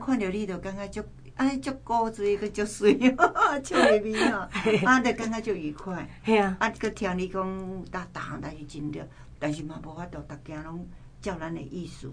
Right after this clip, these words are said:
Speaker 1: 吼。
Speaker 2: 对。
Speaker 1: 即款可能逐个原来渐渐会当较了解啦。
Speaker 2: 是啊，是啊。
Speaker 1: 啊，你看吼，即摆安尼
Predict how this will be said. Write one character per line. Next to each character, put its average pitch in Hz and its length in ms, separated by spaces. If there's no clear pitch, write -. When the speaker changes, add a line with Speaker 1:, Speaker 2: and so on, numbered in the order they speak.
Speaker 1:
吼。 139 120
Speaker 2:
对。 180 120
Speaker 1:
即 262 100
款 262 260
可 226 180
能 180 180
逐 160 100
个 147 120
原 143 300
来 165 160
渐 151 240
渐 156 140
会 131 180
当 175 180
较 175 80
了 147 420
解 151 100
啦。 - 180
Speaker 2:
是 - 200
啊， 175 260
是 190 120
啊。 175 200
Speaker 1:
啊， 240 580
你 254 160
看 247 280
吼， 185 220
即 214 200
摆 220 220
安 214 160
尼 214 400